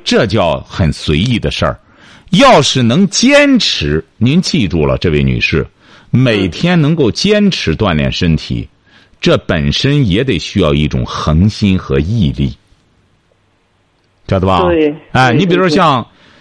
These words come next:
Speaker 1: 美国原那个国防部长叫拉姆斯菲尔德，这个人七十五岁了，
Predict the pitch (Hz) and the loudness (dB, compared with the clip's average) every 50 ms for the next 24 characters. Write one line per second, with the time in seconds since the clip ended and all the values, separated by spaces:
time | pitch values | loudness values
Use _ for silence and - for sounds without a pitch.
0 | _ _ _ - 113 117 107 107 104 92 - 101 107 120 135 139 143 143 143 131 | _ _ _ 0 0 2 2 2 0 0 0 2 2 4 4 2 2 2 0 0
1 | - - - 107 110 113 120 135 143 147 147 143 131 123 101 104 101 95 82 - | -2 -4 -2 0 2 2 2 2 2 2 2 2 0 0 0 0 0 0 0 0
2 | - 107 127 117 117 104 107 127 120 117 113 98 82 80 76 78 85 98 92 87 | 0 0 0 2 0 0 2 2 0 0 0 0 0 0 0 0 0 2 2 2
3 | 85 80 80 80 - - 120 135 135 131 131 123 95 80 76 - - - 120 110 | 0 0 -2 -4 -4 -2 0 0 2 2 2 2 2 0 -2 -4 -4 -4 -4 -4
4 | - - 131 117 101 82 76 69 64 - 69 71 80 95 113 - _ _ _ _ | -2 -2 -2 0 0 0 -2 -2 -2 -2 0 0 2 0 -2 -4 _ _ _ _
5 | _ _ _ _ _ _ - - 262 233 190 160 127 104 98 101 110 120 117 _ | _ _ _ _ _ _ -4 -2 0 2 2 2 2 2 0 0 -2 -2 -4 _
6 | - - - - - 233 247 208 - - 117 95 73 67 65 65 64 - - 180 | -8 -4 -2 0 0 0 0 0 0 -2 -2 -2 -2 -4 -4 -4 -4 -2 0 0
7 | - 95 76 67 64 55 | 0 0 -2 -4 -6 -6